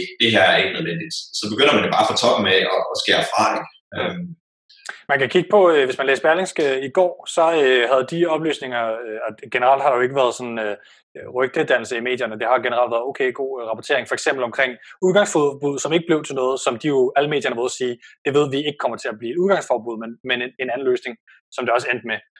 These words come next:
Speaker 2: Den her løsning, hvor man skulle så, øh, ikke måtte, øh, være, hvad hedder det, øh, mere end ti personer og sådan noget. Øh, men det, Berlingske kunne, kunne, man kunne læse det i går, det var, at, øh, ki-, deres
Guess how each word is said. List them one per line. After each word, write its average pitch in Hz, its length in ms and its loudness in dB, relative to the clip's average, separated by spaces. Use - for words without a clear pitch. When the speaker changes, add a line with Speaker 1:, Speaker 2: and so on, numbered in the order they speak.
Speaker 2:
Den 120 100 -2
her 120 120 4
løsning, 117 220 -2
hvor 113 160 2
man 107 100 -6
skulle - 220 -18
så, 113 60 4
øh, 107 140 -8
ikke 120 140 -14
måtte, 113 160 -2
øh, 104 60 -4
være, 107 140 2
hvad 104 100 -12
hedder 101 180 -6
det, 98 60 -12
øh, 113 120 -12
mere 117 120 -2
end 110 120 -6
ti - 120 -10
personer 117 260 -12
og - 40 -12
sådan - 120 -20
noget. 107 120 -18
Øh, 135 220 6
men 139 120 -2
det, 208 120 4
Berlingske 214 300 2
kunne, 143 260 0
kunne, 135 280 2
man 135 80 -4
kunne 147 120 4
læse 170 140 4
det 165 80 4
i 156 60 2
går, 160 160 4
det 151 120 4
var, 151 60 4
at, 117 100 -8
øh, 117 240 -2
ki-, 175 200 2
deres 185 140 2